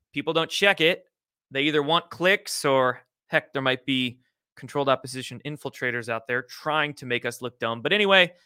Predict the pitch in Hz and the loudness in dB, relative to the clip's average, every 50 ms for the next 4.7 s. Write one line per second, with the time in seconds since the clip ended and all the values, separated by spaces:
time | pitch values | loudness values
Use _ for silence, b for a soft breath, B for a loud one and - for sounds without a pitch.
0 | _ _ _ - 185 190 185 - 185 175 131 147 156 165 160 160 156 156 151 151 | _ _ _ 0 0 2 4 4 4 4 4 6 8 8 10 10 10 8 6 6
1 | 151 - _ _ _ _ _ _ - 160 160 147 135 135 139 131 139 156 175 170 | 2 -4 _ _ _ _ _ _ 2 2 2 2 2 0 0 2 2 2 2 4
2 | 147 139 127 123 120 117 - _ - 127 127 123 120 120 123 147 160 165 175 180 | 4 6 6 6 6 4 0 _ 0 0 0 0 -2 0 4 6 6 8 8 6
3 | 170 156 147 135 - - 151 156 160 160 160 151 131 123 127 117 113 107 107 - | 6 4 2 0 -2 -4 -2 -2 0 0 -2 -2 -4 -4 -4 -6 -6 -8 -12 -16
4 | _ _ _ _ _ _ _ 120 139 175 196 151 117 104 | _ _ _ _ _ _ _ 0 2 4 4 2 0 -4